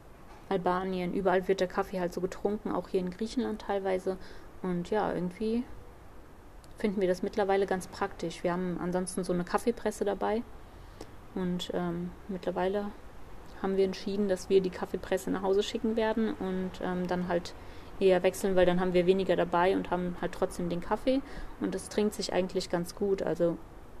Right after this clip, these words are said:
ja, man sollte dann halt den Kaffee nicht mehr zwischendurch umrühren, weil sonst natürlich der ganze Kaffeesatz sich wieder vermischt. Aber solange der Kaffeesatz unten ist, lässt sich das ganz gut trinken.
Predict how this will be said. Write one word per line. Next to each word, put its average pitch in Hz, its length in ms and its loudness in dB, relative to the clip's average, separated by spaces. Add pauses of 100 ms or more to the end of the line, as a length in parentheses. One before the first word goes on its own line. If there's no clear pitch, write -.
(120)
ja, 165 200 2
man 170 140 0
sollte 180 260 8
dann 175 180 2
halt 170 140 0
den 170 80 0
Kaffee - 260 -6
nicht 175 220 -2
mehr 170 140 -2
zwischendurch 180 520 -4
umrühren, 208 500 4
weil 180 140 8
sonst 180 220 0
natürlich 180 300 0
der 202 100 0
ganze 180 220 -4
Kaffeesatz 180 520 -4
sich 175 180 -4
wieder 175 160 0
vermischt. 196 440 0 (380)
Aber 185 180 4
solange 185 320 6
der 170 120 2
Kaffeesatz 180 520 -2
unten 208 320 0
ist, 202 240 -4
lässt 180 220 0
sich 180 120 -4
das 175 200 -6
ganz 175 220 -6
gut 185 140 -10
trinken. 175 520 -6